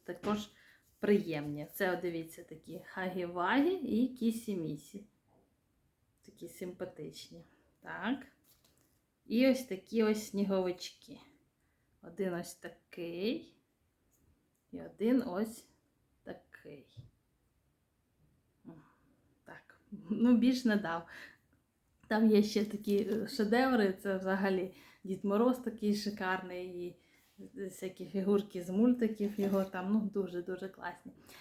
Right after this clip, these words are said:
Так, ну давайте ще, ага, показувала. Ось такі тут кольори, мені дуже подобаються, такі є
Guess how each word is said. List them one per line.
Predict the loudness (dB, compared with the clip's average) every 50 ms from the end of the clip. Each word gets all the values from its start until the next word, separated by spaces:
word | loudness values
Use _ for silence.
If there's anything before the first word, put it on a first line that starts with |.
| -18 -14
Так, | -14 -14 -8 -2 2
ну | 4
давайте | 4 4 4 2 0 -4 -10 -12 -14
ще, | -12 -8 -4 -2 -2 -2 -4 -6 -12 -16 -14 -10
ага, | -8 -8 -8 -8 -10 -12
показувала. | -14 -10 -10 -8 -8 -6 -6 -6 -8 -8 -10 -12 -14 -16 -20 -20 -20 -18 -14 -14 -14 -12 -12 -10 -6 -2
Ось | 0 0 2 0
такі | -2 0 0 0 0
тут | -2 -2 -6
кольори, | -4 -2 0 0 0 0 0 2 2 4 4
мені | 4 4 4 2 0
дуже | -2 -2 -2 -4
подобаються, | -6 -6 -4 2 2 2 4 4 2 0 0 0 -2 -4 -4 -4
такі | -4 -4 -8 -8 -8 -10
є | -10 -8 -10 -10 -10